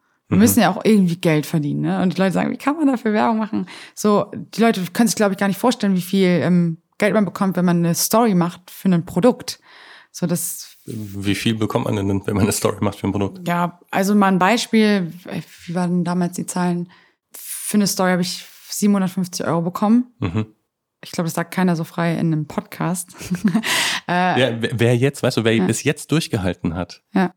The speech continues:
Speaker 2: der hat's ja auch verdient,
Speaker 1: Äh,
Speaker 2: oder?
Speaker 1: ich sag's dir.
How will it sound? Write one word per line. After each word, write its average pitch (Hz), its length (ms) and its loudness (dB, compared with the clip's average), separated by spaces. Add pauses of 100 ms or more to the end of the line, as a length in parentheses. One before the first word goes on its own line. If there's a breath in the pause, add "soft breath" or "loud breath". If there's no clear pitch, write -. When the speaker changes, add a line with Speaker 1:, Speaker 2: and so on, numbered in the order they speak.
Speaker 2:
der 90 120 -4
hat's 117 180 -6
ja - 80 -2
auch 120 100 -6
verdient, 113 580 -6
Speaker 1:
Äh, 180 320 2
Speaker 2:
oder? 175 300 2
Speaker 1:
ich 180 160 0
sag's 160 280 -4
dir. 170 280 -2